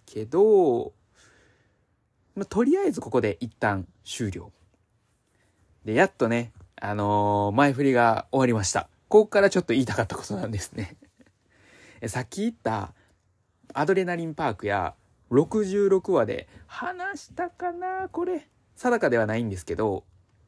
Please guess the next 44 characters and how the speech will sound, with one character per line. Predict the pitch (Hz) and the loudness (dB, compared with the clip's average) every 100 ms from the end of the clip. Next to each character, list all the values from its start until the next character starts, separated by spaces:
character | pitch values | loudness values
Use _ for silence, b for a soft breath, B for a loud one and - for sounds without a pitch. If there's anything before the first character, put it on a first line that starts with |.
| - | -2
泥 | 123 196 | 4 6
温 | 226 214 | 6 2
泉 | 113 92 | -2 -4
楽 | 107 104 | -2 -2
し | - | -2
め | 104 | -2
る | 101 | -2
と | 98 | 0
こ | 104 | 0
ろ | 98 | 0
が | |
あ | 90 | -2
っ | |
て、 | - - 123 95 - b b b | -2 2 2 2 -4 b b b
有 | 135 151 | 8 8
料 | 147 135 | 8 6
の | 123 | 4
場 | 123 | 2
所 | 135 | 0
な | 101 | -4
ん | 78 | -6
で | |
す | 92 | -10
け | - | -6
ど、 | - 95 85 - _ _ _ _ _ _ _ _ _ _ _ - | -2 0 -2 -8 _ _ _ _ _ _ _ _ _ _ _ -6
そ | - | -2
こ | 170 196 | 4 4
に | 185 180 180 175 170 170 165 - - _ _ _ _ _ - | 4 -2 -2 -4 -4 -4 -6 -6 -10 _ _ _ _ _ -8
で | 107 | -4
す | 92 | -4
ね、 | 101 90 - b b b b 110 | -4 -6 -10 b b b b -2
ミ | 107 123 | 0 2
リ | 165 185 | 2 4
ミ | 214 | 2
リ | 214 | 0
っ | - _ _ _ _ _ _ _ _ _ _ | -6 _ _ _ _ _ _ _ _ _ _
て | - | 0
い | 104 95 | 2 2
う | 95 | 0
マ | 113 | -2
ッ | 117 | -2
サ | - 143 135 | -2 0 0
ー | |
ジ、 | 117 120 120 120 117 117 113 | -2 -6 -6 -6 -6 -4 -4